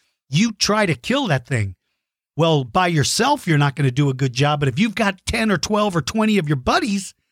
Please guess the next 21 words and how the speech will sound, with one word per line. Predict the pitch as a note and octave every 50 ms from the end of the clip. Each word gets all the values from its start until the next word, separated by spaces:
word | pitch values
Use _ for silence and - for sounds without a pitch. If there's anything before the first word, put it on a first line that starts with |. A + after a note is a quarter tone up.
| _ _ _ _ _ _ _ -
Kelenkin | - G3 A#3+ E4+ A4+ A4 - A3+ G3+ D#3
can't | - - G3 G3 F3
get | D3 A3 A#3+
in | B3 B3
close | - - B3+ D#4+ F#4+ A4 G#4+ -
enough. | A3 F#3 D3 A2+ - - _ - - _ -
He | - C#4+
doesn't | C#4+ C#4 A3 B3 C#4 C4+
know | C#4+ C#4 B3+
who | G3+ C4+ C#4+
to | D4 C#4
dodge. | A#3 G#3+ C4+ C#4 C#4+ D#4 D4 F3 A#2+ - - - - -
He | A#3 B3
doesn't | A#3 C4+ A#3 G#3+ C4 B3+
know | B3+ B3+
where | B3 B3 B3
the | A#3 A3+
kick | - - B3+ - -
is | B3+ G#3 -
coming | - A#3+ C4 D#4 F4 C#4
from. | G3 - C3+ G#2 G2 G#2+